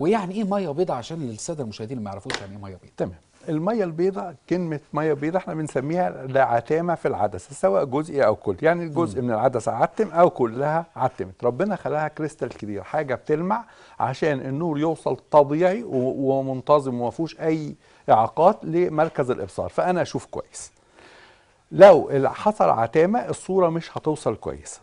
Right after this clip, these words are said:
Speaker 2: بس برضو عشان العيان يبقى فاهم، العتامه ديت لكل واحد حسب وظيفته، حسب حياته. ممكن تكون العتامه دي خفيفه بس عملت اعاقه للعيان انه يعمل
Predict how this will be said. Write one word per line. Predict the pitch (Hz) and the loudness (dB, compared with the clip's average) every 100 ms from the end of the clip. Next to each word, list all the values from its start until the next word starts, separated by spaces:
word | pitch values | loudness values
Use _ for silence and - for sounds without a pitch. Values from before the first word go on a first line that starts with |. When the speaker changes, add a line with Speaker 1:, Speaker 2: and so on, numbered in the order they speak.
| - | -4
Speaker 2:
بس | 127 208 - | 2 2 2
برضو | 143 156 175 175 | 6 6 6 0
عشان | 151 - 123 | -4 -6 -10
العيان | 117 117 135 156 | -6 -2 0 0
يبقى | 156 131 | -2 -6
فاهم، | - 123 85 82 _ - 139 | -2 -2 -2 -12 _ -10 -4
العتامه | 127 139 233 277 208 | -2 0 0 0 0
ديت | 165 202 214 202 _ _ _ _ _ _ _ _ _ _ _ - - | -2 -2 -2 -4 _ _ _ _ _ _ _ _ _ _ _ -20 -10
لكل | 143 135 - 240 208 | -4 0 4 4 6
واحد | 202 214 220 - | 4 2 -2 -6
حسب | - 214 - 233 - _ _ _ _ _ _ - | 2 2 2 -4 -4 _ _ _ _ _ _ -6
وظيفته، | 165 151 147 175 - 117 95 | 6 6 6 2 0 -6 -4
حسب | - 160 - 170 | 0 2 2 0
حياته. | - 147 156 143 98 - - - - | 4 6 6 2 -4 -12 -20 -18 2
ممكن | 170 247 226 | 4 4 0
تكون | - 247 | -2 0
العتامه | 226 190 220 220 | 2 2 0 -2
دي | 208 208 | -4 -2
خفيفه | 190 - 196 - 104 | -2 -2 -6 -2 -2
بس | 120 151 - - _ _ _ _ _ _ _ - - - | 0 -2 -4 -20 _ _ _ _ _ _ _ -20 -16 -4
عملت | 123 202 214 196 | 2 4 4 2
اعاقه | 170 151 208 - | 4 6 6 6
للعيان | 175 151 135 147 175 208 | 4 4 4 4 4 4
انه | 170 151 156 | 0 -4 2
يعمل | 185 190 190 180 | 2 2 0 -2